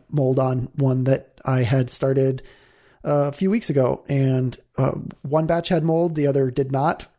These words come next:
And they were both old scobies for, I hadn't made any kombucha for months, and there's probably some recommendations by some people not to do it, but I've had good luck.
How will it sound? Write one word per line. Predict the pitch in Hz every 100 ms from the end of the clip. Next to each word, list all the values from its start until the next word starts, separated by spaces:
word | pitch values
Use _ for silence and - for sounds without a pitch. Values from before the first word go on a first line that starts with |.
| _
And | 151 147 135
they | 139
were | 135
both | 127 151 156 147 -
old | 147 143 143 143 131 -
scobies | - - 147 135 135 131 - - _ _ _ _ _ _
for, | - 151 143 135 131 - 135 -
I | 143
hadn't | 143 156 131 -
made | 143 139
any | 139 135
kombucha | 139 135 143 147
for | - 131
months, | 135 147 139 - - _
and | 135 123 123 127
there's | 135 123
probably | - 139 135 139
some | 131 156
recommendations | 143 156 147 147 143
by | 147
some | 143 156
people | 147 147
not | 139 139
to | - 143
do | 139 156
it, | 147
but | 135
I've | 147 170
had | 208 180 -
good | 196
luck. | 196 151